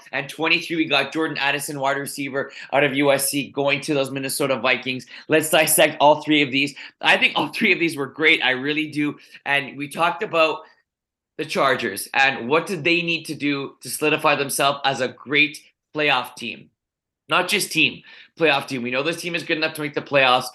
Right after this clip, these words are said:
but year after year, they seem to fall short in the playoffs. And a lot of that is due to Mike Williams and his injury concerns, right? He's just not able to stay on the field. So why not get a similar type wide receiver in Quentin Johnson, their wide receiver out of T C U?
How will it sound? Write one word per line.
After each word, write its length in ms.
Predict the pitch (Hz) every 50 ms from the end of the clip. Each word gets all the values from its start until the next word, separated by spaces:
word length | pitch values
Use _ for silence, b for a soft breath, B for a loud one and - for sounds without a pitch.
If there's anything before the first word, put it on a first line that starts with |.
| B B B B B
but 160 | - 143 120
year 180 | 123 131 139 143
after 260 | 147 160 156 127 143
year, 140 | 147 151 156
they 100 | 147 139
seem 240 | 135 139 143 139 135
to 100 | - 131
fall 260 | - - 143 135 139
short 260 | 139 - 147 131 -
in 60 | 127
the 80 | 127 120
playoffs. 440 | - - 131 123 123 117 120 123 - B B B _ -
And 240 | - 135 139 139 120 B B B B -
a 60 | -
lot 200 | 147 156 156 180
of 60 | 202
that 140 | 208 202 190
is 100 | 185 180
due 140 | 170 180 180
to 40 | 170
Mike 260 | 156 151 156 160 151
Williams 280 | 147 151 151 147 143 135
and 100 | 131 135
his 120 | 135 -
injury 360 | - 139 151 147 - 131 127
concerns, 380 | - 127 113 120 - 117 110 107
right? 180 | 120 117 120
He's 100 | 123 120
just 140 | - - -
not 140 | 160 143 131
able 220 | 139 156 147 156
to 80 | 151 151
stay 160 | 147 - 160
on 140 | 147 143 143
the 100 | 139 139
field. 420 | - - 135 131 127 127 127 B B B B B
So 160 | - - 151
why 180 | 135 135 143 151
not 260 | 160 165 170 165 170
get 120 | 170 156
a 100 | 139 143
similar 380 | 139 - - 151 147 151 151 151
type 340 | 147 - 160 147 131 123 113
wide 180 | 127 135 135
receiver 600 | 139 135 131 - 139 135 123 123 131 131 120 - -
in 180 | 135 135 - -
Quentin 320 | 147 147 143 143 147 135
Johnson, 400 | 123 139 127 131 131 - 131 127
their 160 | 127 131 127
wide 200 | 123 127 131 131
receiver 320 | 135 147 143 - 143 127 123
out 60 | 120
of 100 | 131 123
T 180 | - - 135 131
C 180 | - - 131 127
U? 300 | 123 127 123 120 120